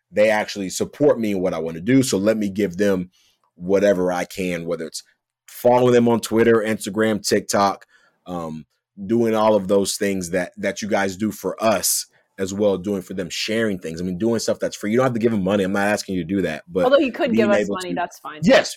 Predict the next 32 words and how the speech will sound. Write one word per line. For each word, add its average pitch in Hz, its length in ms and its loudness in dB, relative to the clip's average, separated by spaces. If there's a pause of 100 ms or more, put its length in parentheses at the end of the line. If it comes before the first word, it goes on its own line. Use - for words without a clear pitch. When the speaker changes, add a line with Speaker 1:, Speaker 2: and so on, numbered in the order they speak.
Speaker 1:
I - 100 4
mean, 151 120 4
Speaker 2:
Yeah. 110 60 2
Speaker 1:
if 110 100 -4
you 202 80 4
wanna 123 180 2
give 120 160 4
us 214 160 4
Speaker 2:
Wanna. 107 120 2
Speaker 1:
money, 95 220 0
then, 87 200 -8 (240)
then 104 120 -2
by 107 200 4
all 95 160 4
means, 92 420 -4
you 107 60 -6
know, 95 100 -2
you 110 140 0
can 107 100 -2
hit 113 140 -2
my 98 160 -2
Venmo 104 520 0
up. 107 160 -2 (420)
Um, 87 340 -4 (260)
I'm 107 200 0
all 104 160 4
for 110 300 4
it. - 120 -6
Whatever 104 260 4
you 107 120 2
do 113 240 2
s-, - 240 -14